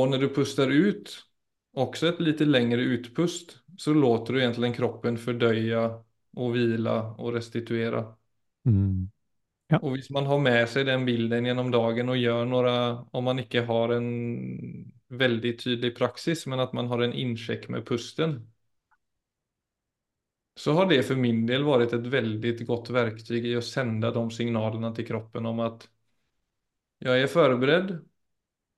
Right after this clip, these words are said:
Speaker 1: og jeg hviler.
Speaker 2: Mm. Ja. Det jeg tenker, det var det jeg snakket med dem om også. Når jeg hadde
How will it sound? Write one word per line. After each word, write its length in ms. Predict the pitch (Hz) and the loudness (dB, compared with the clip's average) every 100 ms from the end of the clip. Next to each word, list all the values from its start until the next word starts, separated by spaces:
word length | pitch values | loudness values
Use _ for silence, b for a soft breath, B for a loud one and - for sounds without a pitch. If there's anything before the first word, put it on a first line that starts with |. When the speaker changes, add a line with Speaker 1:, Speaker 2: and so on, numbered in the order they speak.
| _ _ _ _ - | _ _ _ _ -6
Speaker 1:
og 80 | 143 | 0
jeg 160 | 143 143 | 2 4
hviler. 460 | 127 110 110 110 110 - _ _ _ | 2 2 0 -4 -10 -18 _ _ _
Speaker 2:
Mm. 380 | 120 120 117 113 - _ _ _ _ - | 4 4 4 -2 -10 _ _ _ _ 0
Ja. 140 | 175 - _ _ _ _ _ _ _ _ _ _ _ - | 0 0 _ _ _ _ _ _ _ _ _ _ _ 2
Det 120 | 139 | 6
jeg 160 | 156 151 | 6 6
tenker, 240 | 135 135 | 4 6
det 100 | 151 | 8
var 140 | 170 | 8
det 100 | 147 127 | 8 8
jeg 380 | 120 113 120 120 | 8 6 4 4
snakket 260 | 135 - 110 | 2 2 4
med 120 | 120 | 4
dem 160 | 107 | 4
om 140 | 110 113 | 4 0
også. 300 | 104 - 123 | -2 -2 0
Når 160 | 120 | 2
jeg 140 | 120 113 | 2 2
hadde 200 | 110 | 2